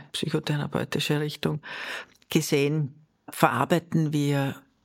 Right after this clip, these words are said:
tagsüber Wahrgenommenes im Traum in unseren bereits existierenden Gestalten und erweitern und ergänzen die und formen neue. Und man kann das, äh,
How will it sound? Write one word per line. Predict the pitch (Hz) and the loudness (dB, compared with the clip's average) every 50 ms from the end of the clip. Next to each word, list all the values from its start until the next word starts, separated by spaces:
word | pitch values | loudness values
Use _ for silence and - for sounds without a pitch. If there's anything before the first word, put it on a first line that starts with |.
| _ | _
tagsüber | _ 160 - - - - - 165 165 165 156 | _ -2 -2 0 -2 -2 0 2 2 2 2
Wahrgenommenes | 131 113 127 147 160 156 156 151 147 151 151 151 156 156 156 156 - - - - - | 0 -2 0 2 2 2 2 2 2 2 2 0 2 0 0 0 -2 -4 -6 -8 -8
im | - - 165 151 147 - | -2 0 0 0 0 0
Traum | - - 156 123 113 - 117 - 139 151 151 151 - - - - - - _ _ _ | 0 0 2 2 0 -2 0 0 0 0 0 -2 -6 -12 -16 -16 -18 -18 _ _ _
in | - 170 165 160 | 2 2 2 2
unseren | - 156 160 165 156 - 160 156 151 143 147 147 | 2 2 2 2 2 2 2 2 2 2 0 2
bereits | 143 147 143 131 120 127 - | 2 2 2 2 0 0 -2
existierenden | - - - - - 147 - - - - 151 165 175 180 185 185 190 190 190 190 190 190 | -4 -4 -4 -4 -4 -4 -6 -4 -2 0 2 2 4 2 2 2 0 0 0 0 0 2
Gestalten | - - 175 - - - 170 - 147 165 185 190 - - 208 208 208 202 | 0 0 0 0 0 0 0 0 2 2 0 0 2 2 2 2 2 0
und | 196 160 165 160 160 - - | 0 0 0 0 0 -4 -2
erweitern | 180 151 139 127 - - - - 143 - - - 185 175 | 0 0 2 4 2 2 2 2 0 0 2 0 2 2
und | 160 147 147 | 2 0 0
ergänzen | 143 - - 110 113 120 143 - - - - - | 0 0 0 0 0 0 0 -2 -2 -4 -2 0
die | - 185 190 190 | 0 0 0 0
und | 156 139 - | -2 -2 -2
formen | - - - 127 131 135 131 | -2 -2 0 0 0 0 0
neue. | 127 - - - 123 143 160 190 226 220 - - _ _ _ _ - - - - _ _ _ _ _ - - - - - - - _ _ _ _ | 0 0 0 -2 0 0 0 0 0 -2 -8 -16 _ _ _ _ -20 -20 -20 -20 _ _ _ _ _ -20 -20 -20 -20 -20 -20 -20 _ _ _ _
Und | - 175 170 175 175 170 170 165 165 165 170 - - - - - - - - - _ _ _ _ | 0 2 2 2 2 2 2 2 0 0 -2 -6 -6 -6 -6 -6 -8 -10 -14 -18 _ _ _ _
man | - - 78 - 165 170 170 160 - | -8 -4 -2 0 0 2 2 0 2
kann | - 160 131 135 143 151 | 2 2 4 4 2 2
das, | 151 156 147 147 - - - - - - - | 2 2 0 0 -4 -6 -8 -8 -8 -8 -4
äh, | - 143 139 135 131 | -2 -2 0 0 -2